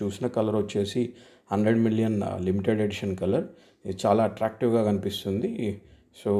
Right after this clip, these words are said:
ఇది వచ్చేసి హండ్రెడ్ మిలియన్ లిమిటెడ్ ఎడిషన్ కలర్ వన్ సిక్స్టీ ఆర్. So ఇందులో మనకు ఇంకా వేరే కలర్స్ వచ్చేసి వైబ్రెంట్ బ్లూ, స్పోర్ట్స్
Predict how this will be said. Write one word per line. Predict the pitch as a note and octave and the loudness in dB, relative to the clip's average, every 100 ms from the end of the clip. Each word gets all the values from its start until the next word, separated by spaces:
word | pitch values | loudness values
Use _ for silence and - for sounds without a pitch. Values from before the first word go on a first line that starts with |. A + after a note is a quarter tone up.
| G2+ G2 | 2 2
ఇది | G2 A2 | 2 2
వచ్చేసి | G#2 A2 A#2 | 2 -2 0
హండ్రెడ్ | G#2 A2 G#2+ | 0 2 2
మిలియన్ | G#2 G#2 G2+ | 2 2 0
లిమిటెడ్ | F#2+ G#2 G2+ | 0 0 0
ఎడిషన్ | F#2+ G2+ F#2+ | 0 -2 -4
కలర్ | F#2+ A2+ G2+ | -2 -2 0
వన్ | F#2+ F#2+ | -2 -4
సిక్స్టీ | - - F#2 | -8 -4 -2
ఆర్. | F#2+ F#3 - - _ _ | 0 -4 -8 -20 _ _
So | - A2 | -4 0
ఇందులో | A2+ A2 A2 A2 | 2 4 2 2
మనకు | A2 G#2+ | 0 -2
ఇంకా | G#2+ G#2+ G#2 G2+ | 0 2 4 4
వేరే | G2+ A#2 A2+ | 2 0 0
కలర్స్ | A2 G#2+ A2 | -2 -2 -6
వచ్చేసి | G2+ G#2+ G2+ A#2 G2 | -4 -6 -4 -2 2
వైబ్రెంట్ | G2 F#2+ A2 A2 F#2+ | 2 4 2 0 0
బ్లూ, | A2 F#3 G3+ - _ _ - | 0 0 -4 -16 _ _ -20
స్పోర్ట్స్ | - A2 A2+ - | -6 0 0 0